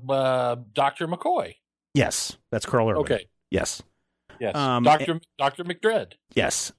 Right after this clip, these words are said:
Speaker 2: and he's teamed up with an, with an android, uh, that has somewhat of a personality, and it's a, it's a detective buddy cop show set in the future.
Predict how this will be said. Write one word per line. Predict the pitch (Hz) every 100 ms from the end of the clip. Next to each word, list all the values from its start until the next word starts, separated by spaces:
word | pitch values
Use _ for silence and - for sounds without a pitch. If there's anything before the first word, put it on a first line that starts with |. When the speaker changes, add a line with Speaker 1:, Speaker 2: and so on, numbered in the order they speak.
| -
Speaker 2:
and | 131 131 131
he's | 123 151 -
teamed | 185 170
up | 147 -
with | 135 -
an, | 127 131
with | 117 139 160
an |
android, | 147 143 131 120 104 101 139 - _ _ _ _ _ -
uh, | 107 110
that | 117 104
has | 127 113 117
somewhat | - 135 127
of | 120
a |
personality, | - 131 139 107 98 98 131 - _ _ _ _
and | 117 113 113 113 110 113
it's | 110 -
a, | 131 131 135
it's | 147
a | 139 139
detective | 143 135 151 135 170 175 160 143 _ _ _
buddy | 127 139 151 117 101
cop | - 135
show | - 98 - - _ _ _ _
set | - 147
in |
the | 127
future. | - 127 - -